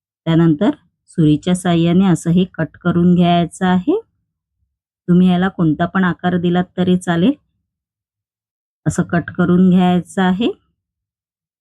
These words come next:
त्यानंतर आपण आता हे हाताच्या साहाय्याने हलकंसं प्रेस करून घेणार आहोत असं. मग थोडंसं लाटून घ्यायचं आहे,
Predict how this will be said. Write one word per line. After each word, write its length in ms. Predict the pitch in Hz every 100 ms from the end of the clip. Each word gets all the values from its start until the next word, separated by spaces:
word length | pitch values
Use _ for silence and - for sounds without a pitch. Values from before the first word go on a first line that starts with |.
| _ _ _ _ _ _ _ _ _ _ _ _ _ _ _ _ 175
त्यानंतर 500 | 165 165 160 175 294 - _ _ _ _ _ _
आपण 280 | 151 - 190 202 _ _ _ _ _ _ _ _ _
आता 200 | 151 190
हे 200 | 208 190 254
हाताच्या 480 | - 160 165 - 180
साहाय्याने 460 | - 170 170 175 220
हलकंसं 560 | 208 156 - 165 220 339 _ _ _ _ _ _
प्रेस 260 | 190 - -
करून 360 | - 180 180 180
घेणार 320 | 180 185 185
आहोत 280 | 196 320 202
असं. 280 | 175 269 392 _ _ _ _ _ _ _ _ _ _ _ _ -
मग 80 | 151
थोडंसं 400 | 185 175 180 202
लाटून 480 | 190 151 - 170 180
घ्यायचं 540 | 180 175 175 175 - 185
आहे, 300 | 185 214